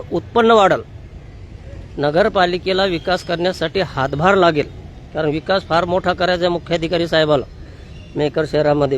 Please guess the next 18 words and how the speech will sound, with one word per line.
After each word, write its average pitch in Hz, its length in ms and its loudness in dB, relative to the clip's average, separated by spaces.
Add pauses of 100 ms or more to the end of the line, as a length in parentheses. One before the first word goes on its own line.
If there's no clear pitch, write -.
भरपूर 156 380 0
त्यांच्या 170 320 0
डोक्यात 156 320 -2
योजना 147 300 4
आहे, 151 120 4 (680)
पण 180 120 -2
ते 202 60 0
सरकारी 190 440 4
कामं 190 280 2
असतात, 185 340 0
वरून 175 300 4
निधी 175 220 2
येत 180 220 4
आहे, 175 200 2 (240)
थोडा 131 180 0
वेळ 170 260 4
लागत 165 240 0
आहे, 170 200 2